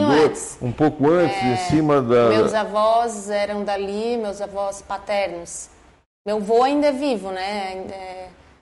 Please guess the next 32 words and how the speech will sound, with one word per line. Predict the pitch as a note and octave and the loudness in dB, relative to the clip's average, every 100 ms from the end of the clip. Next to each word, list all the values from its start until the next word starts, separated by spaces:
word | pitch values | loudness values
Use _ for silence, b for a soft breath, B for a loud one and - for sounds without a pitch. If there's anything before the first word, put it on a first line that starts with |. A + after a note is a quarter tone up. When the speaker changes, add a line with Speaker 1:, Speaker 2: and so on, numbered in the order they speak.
| _ _ - | _ _ -12
Speaker 1:
Teu | G#3 F#3 | -6 -4
avô | A2+ | 0
é | C#3 | -2
vivo? | E2+ F2 A#2+ | -2 -2 -2
Speaker 2:
É, | - D#3 - | 0 0 -2
meu | G3+ F#3+ | -4 -8
avô | F#3+ | -10
ainda | G3 G3+ | -8 -8
é | A3+ | -6
vivo. | B3+ G3+ F3 E3+ | -6 -8 -10 -12
Speaker 1:
Que | A3+ | -10
idade | C#4 A3+ G#3 | -8 -8 -6
ele | F#3 | -6
tem? | - G2+ - | -4 -4 -2
Speaker 2:
Eu | G3+ | -4
acho | G#3 G#3 | -6 -10
que | - | -8
ele | G3+ | -8
tem | G3+ G#3 | -6 -6
noventa, | G3+ F#3+ F3 G3+ A3+ C4+ A3 | -6 -8 -8 -6 -6 -4 -6
noventa | G3+ G3+ G3+ G#3 | -6 -6 -8 -8
e | |
um, | G3 G3+ A#3 | -8 -8 -8
por | A#3+ G3 | -8 -10
aí. | A3 F3+ - - - | -10 -12 -16 -14 -6
Speaker 1:
Ele | B2 A#2 | -2 2
ouve | G#2 C#3 D3 B2 A2+ F#2 - - | 4 4 2 0 -2 -2 -4 -6
bem? | F#2+ A2+ D3 G#3 A3+ D#4 | 0 2 2 0 -2 -4
Speaker 2:
Sim. | - - _ _ - | -10 -20 _ _ -12
Speaker 1:
E | A2+ | -10
conversa? | - B2 F#2 A2 C#3+ F3+ - G#3 C#3 - | -4 -4 -2 0 2 0 -2 -2 -2 -6
Speaker 2:
Sim. | - G3+ G3+ G#3+ | -8 -8 -6 -6